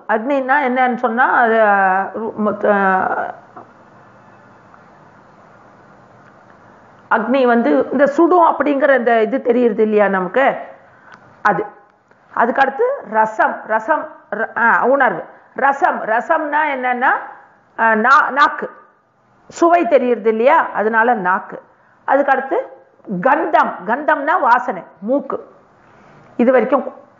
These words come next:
ஆ, வாசனை, மூக்கு. அந்த வாசனை பிடிக்கிறதுக்கு மூக்கு கொடுக்குறார். அது இந்த ச-, இந்த சப்தத்துக்கு வந்து அதிபதி என்ன? ஆகாயம். ஸ்பர்சம்,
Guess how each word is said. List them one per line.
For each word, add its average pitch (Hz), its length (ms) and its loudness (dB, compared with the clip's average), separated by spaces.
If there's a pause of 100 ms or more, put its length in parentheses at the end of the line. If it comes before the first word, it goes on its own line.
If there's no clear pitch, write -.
ஆ, 240 140 4
வாசனை, 214 500 -2
மூக்கு. 302 580 -4
அந்த 240 140 0
வாசனை 247 380 0
பிடிக்கிறதுக்கு - 540 -8
மூக்கு 247 400 -2
கொடுக்குறார். 165 300 -2 (300)
அது - 280 -2 (720)
இந்த 262 240 2 (200)
ச-, 277 160 2
இந்த 277 420 0
சப்தத்துக்கு 277 520 0
வந்து 302 300 2
அதிபதி 277 320 0
என்ன? 262 600 0 (240)
ஆகாயம். 190 580 2 (1600)
ஸ்பர்சம், - 720 -2